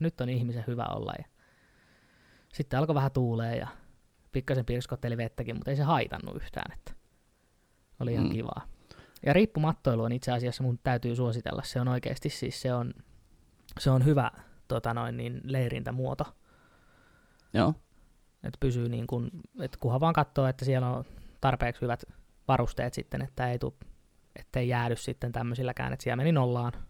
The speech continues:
Speaker 1: nollaan meni yöllä noi asteet, että, mutta mullakin
Speaker 2: Joo.
Speaker 1: on välineet ihan ostettu siis, ei oo mitään kahdensadan euron riippumattoja ja kolmensadan euron makuupusseja, ihan Motonetista ostettu riippumattoja, makuupussia.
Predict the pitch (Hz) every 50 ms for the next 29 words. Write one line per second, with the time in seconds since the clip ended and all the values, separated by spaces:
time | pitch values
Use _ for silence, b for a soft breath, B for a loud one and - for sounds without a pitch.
0 | - - 135 131 131 131 123 123 123 123 123 123 123 120 123 127 135 135 139 139
1 | 139 139 139 135 - - - 139 139 - 160 - - - - - b b b b
2 | b b b b b b b b b b b b b - 139 131 120 117 113 120
3 | - 151 139 131 131 131 - 135 135 131 123 123 123 120 120 117 117 - 120 113
4 | 117 120 117 113 - - 123 - - 120 - 120 117 117 - - - _ _ _
5 | b b b b b b b b b b b - 120 113 113 110 113 110 110 -
6 | 113 110 110 113 110 - 123 117 117 - 120 113 113 117 117 117 120 120 117 -
7 | 123 120 - - 131 127 131 - - 110 120 120 - - 131 123 120 123 123 123
8 | 123 127 127 123 123 127 123 131 - 143 - - - - - - - 120 113 -
9 | - 123 120 131 123 - - 135 113 113 123 143 151 123 120 - 123 123 120 120
10 | 123 - - - 101 - 131 - - - - - 139 - - - - _ - -
11 | 120 117 - 131 120 123 - - - 123 117 117 117 113 120 - 123 127 - -
12 | 131 - - - 131 127